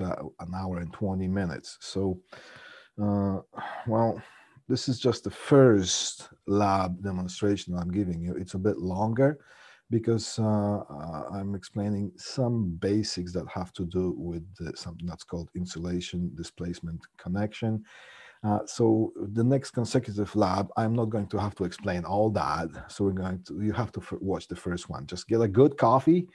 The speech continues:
and, uh, and, uh, and, and just go through it. There's a lot of valuable information that you are going to use for sure, uh, uh, in, uh, in the, in, in the field, and that helps you understand everything else.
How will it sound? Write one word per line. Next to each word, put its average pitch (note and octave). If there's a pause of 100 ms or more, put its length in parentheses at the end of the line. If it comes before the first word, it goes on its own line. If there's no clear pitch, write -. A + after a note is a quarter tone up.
(380)
and, A#2
uh, A2
and, G#2+ (140)
uh, G#2
and, G#2
and G#2
just G#2+
go B2+
through B2+
it. E2+ (100)
There's G2
a G2
lot G#2
of A#2
valuable G2
information F#2+
that -
you A#2
are G2+
going A2+ (100)
to D#3+ (380)
use B2 (140)
for B2+
sure, D3+ (280)
uh, F2+
uh, F2+
in, F#2
uh, F2 (160)
in F#2+
the, G2
in, F#2+ (100)
in F#2+
the F#2+
field, F2+ (400)
and A#2+
that B2+
helps -
you B2
understand A2
everything G#2
else. B2